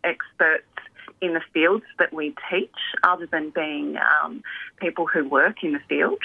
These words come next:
They're not experts in pedagogy. Um, they don't have P H Ds in the areas in which we teach, and that's really concerning. It actually puts limits on academic freedom as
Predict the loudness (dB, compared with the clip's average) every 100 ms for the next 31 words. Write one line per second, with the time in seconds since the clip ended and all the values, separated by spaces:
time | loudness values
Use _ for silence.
0 | -2 0 2 2 0 -4 0 0 0 -6
1 | -4 -4 0 0 0 -2 -4 -8 -6 -2
2 | -2 -2 2 4 4 0 -2 -6 0 2
3 | 4 2 4 4 6 4 2 -6 _ _
4 | _ -2 0 0 -2 -6 -4 -2 -4 -4
5 | -2 0 0 -4 -10 -16 -4 0 4 4
6 | 6 4 2 0 0 0 -2 -2 -4 -2
7 | -2 -2 -4 -2 0 4 2 2 -4 0
8 | 2 2 0 -8 -4 -2 0 0 -2 0
9 | 0 -2 -4 -4 -4 -6 -2 -2 -2 -2
10 | -2 -6 -6 -6 -6 -4 -2 -2 -2 -4